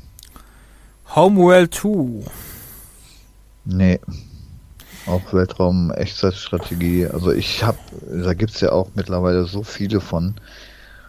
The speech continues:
Speaker 2: Und auch Stellaris und so will ich ja eigentlich mögen, aber irgendwie muss man sich da, da richtig reinfuchsen, ne?
Speaker 1: Sind mir
Speaker 2: Sonst wird
Speaker 1: all-,
Speaker 2: das nix, ey.
Speaker 1: ist mir alles zu komplex, ehrlich gesagt.
Speaker 2: Mhm.
Speaker 1: Ähm, Impossible Creatures, das hatte mal so einen Mega-Hype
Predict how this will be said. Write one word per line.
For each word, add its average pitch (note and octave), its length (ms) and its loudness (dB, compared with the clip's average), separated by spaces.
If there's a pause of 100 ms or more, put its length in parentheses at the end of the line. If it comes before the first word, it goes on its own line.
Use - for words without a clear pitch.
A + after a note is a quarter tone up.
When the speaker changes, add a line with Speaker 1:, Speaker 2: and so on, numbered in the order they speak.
(260)
Speaker 2:
Und F2 320 -2
auch E2 260 0
Stellaris F2+ 680 0
und E2+ 100 -6
so E2+ 160 -8
will F#2 180 -6
ich G2+ 160 -12
ja E2+ 140 -2
eigentlich G2+ 380 -6
mögen, G2+ 460 0 (100)
aber F2+ 340 -2
irgendwie G2+ 640 0
muss G2 260 -2
man F#2+ 160 4
sich F#2+ 160 -2
da, F2 160 4
da E2 220 4
richtig - 640 -6 (340)
reinfuchsen, E2+ 840 -4
ne? E2+ 80 0
Speaker 1:
Sind D#3+ 180 6
mir D#3+ 120 6
Speaker 2:
Sonst C3+ 120 0
wird - 40 2
Speaker 1:
all-, - 100 2
Speaker 2:
das - 120 -2
nix, - 320 -12
ey. D2+ 280 -4 (260)
Speaker 1:
ist C#3 180 0
mir D3 160 2
alles C3 280 -2
zu C#3 100 -10
komplex, A#2 560 -8
ehrlich A#2 300 -16
gesagt. B2+ 300 -14 (240)
Speaker 2:
Mhm. F2+ 440 2 (1500)
Speaker 1:
Ähm, D3 840 4
Impossible F#3 600 2
Creatures, D3+ 680 0
das C#3 160 0
hatte G3 260 0
mal D3+ 300 4
so C3+ 160 0
einen C3 200 2
Mega-Hype F3+ 760 2